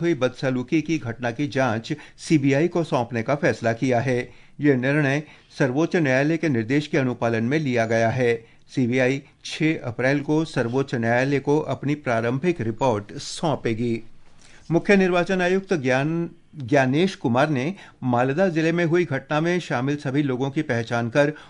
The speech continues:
उनके खिलाफ प्राथमिकी दर्ज करने का निर्देश दिया है। आयोग के सूत्रों ने बताया कि पूरे राज्य में गैर कानूनी सभाओं पर पूर्ण प्रतिबंध रहेगा। बिना पूर्व अनुमति के किसी भी प्रकार की रैली, बैठक या सभा की अनुमति नहीं होगी।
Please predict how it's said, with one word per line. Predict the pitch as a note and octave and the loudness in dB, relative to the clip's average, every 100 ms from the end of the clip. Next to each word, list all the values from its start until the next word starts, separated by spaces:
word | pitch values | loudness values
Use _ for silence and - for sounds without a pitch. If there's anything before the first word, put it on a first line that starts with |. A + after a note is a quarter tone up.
| - | -2
उनके | D#3 D#3+ F3 | 0 2 0
खिलाफ | E3 D3+ E3 - | 0 -2 -2 -2
प्राथमिकी | C3 A#2 C#3+ C#3 E3 | -2 -2 -4 -2 -2
दर्ज | A#2 A#2 | -2 -2
करने | - A2 A#2 | -2 -2 -2
का | B2 | -2
निर्देश | E3 C#3 G#2+ A2 - | -2 -2 -2 -4 -2
दिया | A#2+ A#2 | 0 0
है। | A#2+ A#2 A#2 - - - | 0 -2 -6 -16 -12 -2
आयोग | B2 C3+ D3 | 0 0 -2
के | C#3+ | -6
सूत्रों | - B2+ C#3 C3+ | -4 -6 -2 -2
ने | B2+ | 0
बताया | G#2 A#2+ B2+ D3 | 0 2 2 2
कि | - - D#3+ | -2 -6 -4
पूरे | D3+ C3+ B2+ | -2 0 0
राज्य | A#2+ C3 D#3 | 0 0 0
में | D#3 D#3+ A2+ | 2 2 2
गैर | B2 D3+ | 2 0
कानूनी | C#3+ B2 B2+ D3 | -2 -2 -2 -2
सभाओं | C3+ A2 B2+ | -2 -2 -4
पर | C3 D3 | -2 -4
पूर्ण | - B2+ D3 D3 | -2 0 2 2
प्रतिबंध | - A#2 A2+ A#2+ B2 | -2 -4 -2 -2 0
रहेगा। | B2+ C#3 C#3 D3+ - - - - | 0 0 2 0 -2 -20 -20 -2
बिना | B2+ D#3 | 2 2
पूर्व | F3+ D3 D3 | 2 2 4
अनुमति | D#3 C3+ C#3 C3+ D#3 | 2 0 0 0 -2
के | E3 | -2
किसी | D3 C#3 D#3+ | -2 -2 0
भी | F3+ | 0
प्रकार | E3+ A#2+ B2 B2+ | 0 0 0 0
की | C#3 G#2+ | -2 0
रैली, | A2+ C3 D3 D3 - | 2 2 0 -2 -4
बैठक | A#2+ A#2+ C#3+ C3 | -2 0 -2 -2
या | B2 A#2 | -2 -2
सभा | B2+ B2 D3 | -4 -2 -2
की | D3 - | -2 -4
अनुमति | B2 D3 D3+ C#3 A2+ G2 - - C#3+ | -2 0 2 0 -2 -4 -6 -8 0
नहीं | C3+ C#3 C3 C#3 | 2 4 4 2
होगी। | A#2 G#2+ A#2+ A#2+ - | 2 0 0 0 -4